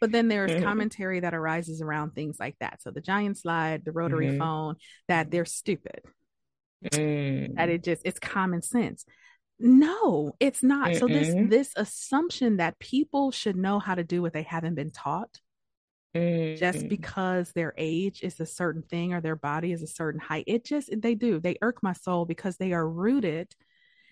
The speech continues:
Speaker 1: in, in so much of the same things that, um, systems of oppression are rooted in
Speaker 2: Mm.
Speaker 1: and create hierarchies based on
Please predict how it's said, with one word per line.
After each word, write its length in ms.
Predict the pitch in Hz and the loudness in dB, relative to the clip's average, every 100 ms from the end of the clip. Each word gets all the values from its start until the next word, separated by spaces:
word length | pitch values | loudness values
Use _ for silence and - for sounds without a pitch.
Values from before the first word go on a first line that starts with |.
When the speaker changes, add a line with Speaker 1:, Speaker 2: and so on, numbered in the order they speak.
| _ | _
Speaker 1:
in, 480 | - 190 190 185 185 - _ _ _ | -4 -2 0 0 -4 -8 _ _ _
in 180 | 208 208 | 2 2
so 240 | - 240 | 4 6
much 420 | 247 214 208 - - | 8 6 2 -6 -4
of 220 | 180 175 | -4 -2
the 100 | 170 | -4
same 320 | - 196 190 | -2 0 0
things 400 | - 175 170 170 | 0 -2 -2 -2
that, 400 | - 151 165 - - _ _ _ _ _ | -4 -2 -2 -4 -10 _ _ _ _ _
um, 600 | 117 165 139 - - 196 | -2 -2 -2 -4 -6 -8
systems 460 | - 190 - 170 147 | -4 -4 -4 -6 -4
of 80 | |
oppression 600 | 139 - 143 - - - - _ _ _ _ _ | -6 -6 -8 -8 -10 -12 -14 _ _ _ _ _
are 160 | 170 160 | -6 -4
rooted 360 | 156 165 165 156 | 0 0 0 -2
in 340 | 160 - - | -6 -8 -10
Speaker 2:
Mm. 60 | - | -10
Speaker 1:
and 140 | 180 | -12
create 400 | - 180 175 160 | -6 -2 0 -2
hierarchies 920 | - - 180 175 170 160 160 151 160 - | -4 -4 -2 -2 -2 -6 -8 -10 -10 -8
based 420 | 160 156 - - | -4 -4 -4 -10
on 380 | 165 156 143 160 | -6 -6 -6 -8